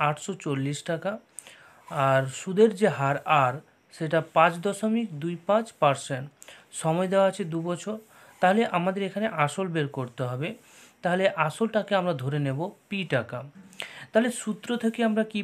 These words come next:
পাই যে আই সমান পিটিআর by হান্ড্রেড। তাহলে এইখান থেকে আমরা পিটাকে যদি বের করতে চাই তাহলে কি হবে? আই গুণিত, অর্থাৎ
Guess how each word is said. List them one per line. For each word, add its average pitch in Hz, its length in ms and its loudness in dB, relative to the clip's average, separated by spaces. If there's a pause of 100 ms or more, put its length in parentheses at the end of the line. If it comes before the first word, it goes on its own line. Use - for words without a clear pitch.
পাই 214 140 6 (140)
যে 214 80 0 (280)
আই 190 120 6 (320)
সমান 202 340 0 (180)
পিটিআর 202 520 0
by 196 200 2
হান্ড্রেড। 190 380 -6 (460)
তাহলে 214 180 2 (140)
এইখান 214 280 -4 (120)
থেকে 185 240 -2 (260)
আমরা 175 180 -2 (120)
পিটাকে 214 580 -2
যদি 190 220 -10
বের 156 120 0 (100)
করতে 139 240 -4 (100)
চাই 135 160 -2 (540)
তাহলে 180 380 2 (380)
কি 202 80 -2 (120)
হবে? 202 240 0 (320)
আই 190 80 6 (100)
গুণিত, 208 300 -2 (480)
অর্থাৎ 180 220 -4